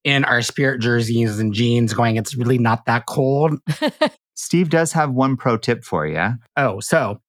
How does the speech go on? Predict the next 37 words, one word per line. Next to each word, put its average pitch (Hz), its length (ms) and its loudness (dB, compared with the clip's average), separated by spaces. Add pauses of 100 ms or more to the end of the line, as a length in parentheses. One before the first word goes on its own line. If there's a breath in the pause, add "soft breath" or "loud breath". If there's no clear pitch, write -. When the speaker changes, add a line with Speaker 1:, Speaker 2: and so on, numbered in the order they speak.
Speaker 1:
if 143 280 -2
you 127 80 4
drive 143 340 0
up 160 240 0
to - 160 -2
Vancouver 143 800 0
and 117 80 0
you're 117 100 0
coming 131 260 0
home 127 260 2
and 117 120 0
you 123 80 0
have 120 200 -2
global 123 340 0
entry, 110 680 -2 (100)
you 113 120 -2
could 120 160 -2
use 120 240 0
the 135 80 -2
Nexus 123 480 -2
lane 90 460 -8 (140)
Speaker 3:
On - 80 -2
my 208 80 4
Speaker 1:
using, - 140 4
Speaker 3:
back. - 100 2
Speaker 2:
Ooh. 339 160 2
Speaker 1:
using - 260 2
your 123 100 2
global 123 320 2
entry 123 260 0
card, 107 380 -2 (120)
which 113 340 -2 (180)
saved 139 380 0
us 123 240 0 (120)
probably 123 460 0 (100)
almost 123 680 0 (180)
an 113 180 -2